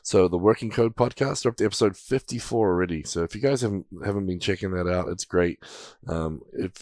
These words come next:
you know, we try and mention it quite often, but go subscribe. Uh, they got a lot of great content there. It's not news like this.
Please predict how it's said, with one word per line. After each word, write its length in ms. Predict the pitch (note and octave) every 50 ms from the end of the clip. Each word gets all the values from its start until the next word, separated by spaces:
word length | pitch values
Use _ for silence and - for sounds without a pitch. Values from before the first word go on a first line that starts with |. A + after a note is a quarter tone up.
| -
you 80 | - F#2+
know, 280 | F#2 F2 D#2+ E2 F2 -
we 160 | - G2+ G#2
try 160 | G2+ - A#2 G#2
and 80 | G2+
mention 260 | G#2+ G#2+ G2+ - G#2+
it 60 | G2 -
quite 220 | - G#2 F#2+ G2
often, 400 | F#2+ G2 - - G2 G2 F#2+ F2+
but 280 | F2 E2+ D#2+ - - F#2
go 140 | F#2+ F#2+
subscribe. 680 | G2 - - - G#2 - - - G#2 F#2+ F#2 F#2+ F#2+ F#2 - - - - - - _ -
Uh, 80 | E2
they 80 | F2 F#2
got 120 | F#2 F2+
a 40 | F2
lot 140 | F2+ F2 E2+
of 60 | E2
great 200 | E2+ E2 D2+ -
content 460 | - - F2+ E2+ - - E2+ - D#2
there. 220 | D#2 D2+ D2+ D2+ D2
It's 100 | D2+ -
not 160 | A2 A2+ G2
news 300 | A2+ B2 A#2+ A2+ A2 A2+
like 160 | G#2+ G#2+ A2+
this. 320 | A2+ A2+ A#2 A#2 - -